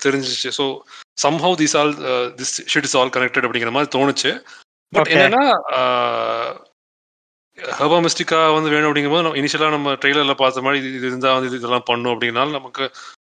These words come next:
Speaker 1: ஓகே, இது வந்து one of, இது வந்து ஹெச் எம் மெக்கானிக்கை வந்து, ஹெச்-, ஹிடன் மிஷன் ஹெர்பா மிஸ்டிக்கா ஆகி போச்சு. ரெண்டு ஒரே, அ, அப்ரிவியேஷன் தான் அப்படிங்கிற மாதிரி, ஓகே அப்படின்னு போனது
Speaker 2: ஆ.
Speaker 1: தான்.
Speaker 2: ஓகே.
Speaker 1: அ,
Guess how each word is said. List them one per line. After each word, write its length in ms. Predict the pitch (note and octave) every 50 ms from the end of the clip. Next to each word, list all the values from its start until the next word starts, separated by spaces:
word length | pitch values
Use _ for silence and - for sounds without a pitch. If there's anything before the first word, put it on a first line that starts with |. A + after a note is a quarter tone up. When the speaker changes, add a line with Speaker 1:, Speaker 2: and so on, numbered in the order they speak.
| _
Speaker 1:
ஓகே, 220 | - D3+ D3+ D3 D#3
இது 180 | D3 C#3+ C3+
வந்து 140 | C#3 D#3 D#3+
one 160 | C#3 C3+ C#3+
of, 140 | D3 D3+ C#3+ -
இது 120 | E3 C#3 C3+
வந்து 520 | D#3+ G3+ G3 F3 D#3 C#3+ C#3+ C#3+ - _ _ -
ஹெச் 180 | - C#3 - -
எம் 140 | F#3 E3
மெக்கானிக்கை 440 | D#3+ D3+ - D#3+ D3+ C#3+ C3+ D3 C#3+
வந்து, 540 | C3+ C3+ C3 C#3 F#3 A3 G#3 F3 - - - - - _ _ _
ஹெச்-, 340 | - D3 C#3+ - - C#3 D3+
ஹிடன் 280 | C#3+ C#3+ D#3 F3 F#3 F3+
மிஷன் 300 | E3+ - - G#3+ E3+ D3
ஹெர்பா 40 |
மிஸ்டிக்கா 500 | D3 D#3+ D3+ D3+ D#3 C#3 - - - D3+
ஆகி 120 | C#3+ C3+ C3
போச்சு. 340 | C3+ C3+ C3 C3 - C3+ C3+
ரெண்டு 260 | - C3 C3+ C3+ C#3
ஒரே, 280 | C3 C3 C#3 C#3 C3+
அ, 480 | C3+ B2+ B2 B2 A#2+ A#2 A#2 A2+ A2+ A2+ - - - - - _ -
அப்ரிவியேஷன் 500 | - A#2+ C3 C#3 C#3 C3+ C3 - C3+ B2+
தான் 180 | B2 B2+ B2 A#2+
அப்படிங்கிற 200 | B2 A#2+ A#2+ A#2
மாதிரி, 240 | C3 F#3+ B3 A#3 G#3 -
ஓகே 320 | - F3 F3 E3+ - F3 D3
அப்படின்னு 180 | D3+ D#3 D3
போனது 340 | - C#3 C#3 C3+ B2+ B2+ D3
Speaker 2:
ஆ. 80 | C#3+ C#3
Speaker 1:
தான். 220 | C3 B2+ C3+ _ _ _ _ _ _ _ _ _ _ _ -
Speaker 2:
ஓகே. 280 | C#3 B2+ A2+ - B2+ A#2
Speaker 1:
அ, 580 | B2+ C3 C3 B2+ B2+ B2 B2 B2 B2+ D3 D#3